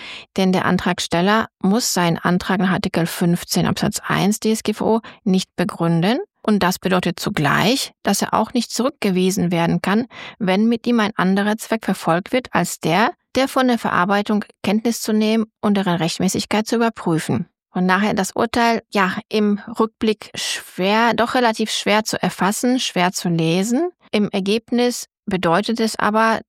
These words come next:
dass, und ich glaube, das ist der Kern des Urteils oder zwei Kerne des Urteils, die ich jetzt nochmal gern zusammenfassen möchte,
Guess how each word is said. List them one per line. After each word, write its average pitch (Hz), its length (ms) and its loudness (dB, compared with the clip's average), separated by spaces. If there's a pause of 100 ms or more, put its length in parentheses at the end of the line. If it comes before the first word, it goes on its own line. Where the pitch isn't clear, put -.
dass, 175 420 0
und 180 60 0
ich - 80 -4
glaube, 190 160 -2
das 190 100 0
ist 196 140 -4
der 170 80 -2
Kern 196 360 0
des 196 180 -2
Urteils 208 680 -2
oder 190 200 -2
zwei 202 380 0
Kerne 208 300 0
des 190 160 -2
Urteils, 202 340 0
die 180 80 0
ich 185 60 0
jetzt 180 160 0
nochmal 175 160 2
gern 180 180 0
zusammenfassen 196 720 0
möchte, 190 400 0